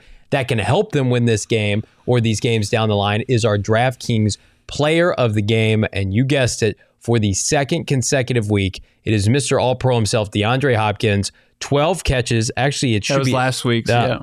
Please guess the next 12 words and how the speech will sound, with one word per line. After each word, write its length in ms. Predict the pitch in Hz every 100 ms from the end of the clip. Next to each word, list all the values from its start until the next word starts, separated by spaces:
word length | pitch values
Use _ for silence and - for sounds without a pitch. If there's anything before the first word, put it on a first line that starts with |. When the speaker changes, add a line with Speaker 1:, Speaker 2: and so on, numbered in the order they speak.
| -
Speaker 1:
yeah. 120 | 131
Speaker 2:
I'm 80 | -
Speaker 1:
So 160 | 127 131
Speaker 2:
in. 260 | 117 123
Speaker 1:
he's 140 | 180 175
got 160 | 214
twelve 320 | - 240 233 -
catches 380 | 214 196 180
again 320 | 147 127 214 -
today, 340 | 151 131 123 - _
a 140 | - 113
hundred 540 | - 185 202 214 220